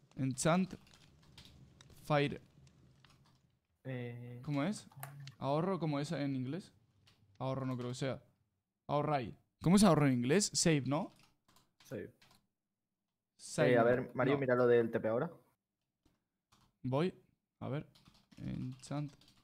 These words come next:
Speaker 1: T P. Te teletrasporta a la posición de la entidad que golpeaste. Vale. Perfecto. Tenemos esto.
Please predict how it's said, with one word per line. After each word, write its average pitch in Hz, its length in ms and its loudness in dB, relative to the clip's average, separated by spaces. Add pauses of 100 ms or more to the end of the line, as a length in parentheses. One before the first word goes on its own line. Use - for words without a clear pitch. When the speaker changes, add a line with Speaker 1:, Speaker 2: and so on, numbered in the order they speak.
(180)
Speaker 1:
T - 100 -14
P. 143 200 -12 (1800)
Te 151 100 0
teletrasporta 151 480 2
a 190 40 6
la 170 60 4
posición 160 400 2
de 156 80 0
la 135 80 0
entidad 139 240 -2
que 147 60 -6
golpeaste. 123 600 -8
Vale. 123 360 -4 (240)
Perfecto. 147 400 -2
Tenemos 156 320 0
esto. 262 480 4